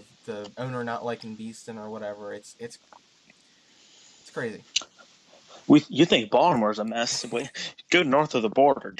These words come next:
Speaker 2: why don't you? <laughs>
Speaker 1: It's, uh, it's crazy. All right, is that, is that all we have to say on that?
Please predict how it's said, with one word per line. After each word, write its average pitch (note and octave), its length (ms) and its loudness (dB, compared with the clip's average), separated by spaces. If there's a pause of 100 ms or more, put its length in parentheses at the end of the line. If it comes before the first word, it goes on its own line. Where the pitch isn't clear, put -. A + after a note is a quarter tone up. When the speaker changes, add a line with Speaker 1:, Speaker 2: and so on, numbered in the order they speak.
(240)
Speaker 2:
why - 160 -10
don't G#3 220 -10
you? - 80 -8 (360)
<laughs> - 40 -20 (1500)
Speaker 1:
It's, - 340 -16 (220)
uh, A2 180 -12 (240)
it's - 100 -20
crazy. - 360 -20 (1300)
All A#2+ 80 -8
right, A#2 120 -8
is A#2 100 -14
that, C#3+ 240 -6
is D#3 100 -14
that D3 120 0
all D3 120 0
we D3 80 -4
have D3 120 -4
to C3+ 40 -18
say D3+ 160 -10
on C#3+ 120 -8
that? D3 200 -8